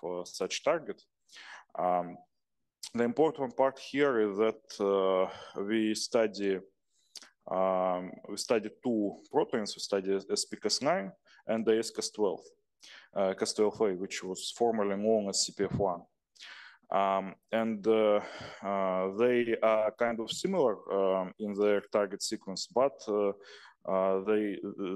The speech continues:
they are different in which, uh, in, in where the pem, uh, is located, protospacing adjacent motif, which is, uh,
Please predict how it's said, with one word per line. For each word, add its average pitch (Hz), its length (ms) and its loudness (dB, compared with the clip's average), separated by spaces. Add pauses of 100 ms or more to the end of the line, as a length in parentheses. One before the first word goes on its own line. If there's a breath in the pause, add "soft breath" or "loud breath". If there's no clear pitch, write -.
they 107 140 4
are 107 100 4
different 104 480 -4
in 104 260 -2 (220)
which, - 280 -4
uh, 92 280 -2 (120)
in, 117 200 -2
in 113 160 -2
where 110 420 2
the 101 80 -4
pem, 165 400 0
uh, 110 320 2 (100)
is 101 120 -4
located, 107 600 0
protospacing - 540 -2
adjacent 101 420 -4
motif, 101 380 -6
which - 140 -10
is, - 240 -4
uh, 87 160 -4